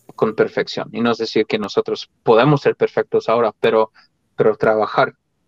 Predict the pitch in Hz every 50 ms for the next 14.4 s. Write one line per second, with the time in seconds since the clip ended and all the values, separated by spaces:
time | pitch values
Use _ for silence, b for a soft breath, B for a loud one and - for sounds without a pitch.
0 | _ _ _ - 113 - 120 110 107 107 98 - - - _ _ _ _ _ _
1 | _ _ _ _ _ _ _ _ _ _ _ _ _ _ _ B B B B B
2 | B B B B 123 143 - 247 - 123 117 220 - - - _ - 135 135 143
3 | 143 160 170 165 135 120 110 - - 143 131 - 113 104 110 - _ _ _ _
4 | b b b b _ - - 139 127 123 123 - 151 156 165 165 151 - 180 175
5 | 147 127 127 110 110 113 123 135 143 - 208 220 247 254 _ _ - - - 120
6 | - 123 113 120 131 139 151 147 123 113 - - 110 - 113 - - - 98 101
7 | 98 95 - - - - _ _ - - - - - - - - - - _ _
8 | - 131 123 123 120 123 123 135 143 160 160 151 160 143 135 123 123 - - 117
9 | 113 110 107 107 131 135 147 147 - _ - 143 127 120 117 110 - - 127 120
10 | 120 123 139 143 - - 226 254 277 - _ _ _ _ b b b _ _ _
11 | _ - - 120 120 120 - 131 120 113 113 123 139 151 165 - - - 113 110
12 | 104 101 98 - - _ _ _ - - 120 113 110 123 135 143 143 - - 120
13 | 110 107 120 127 135 - 160 156 143 123 107 101 - - - - - - - -
14 | 202 240 - - - - _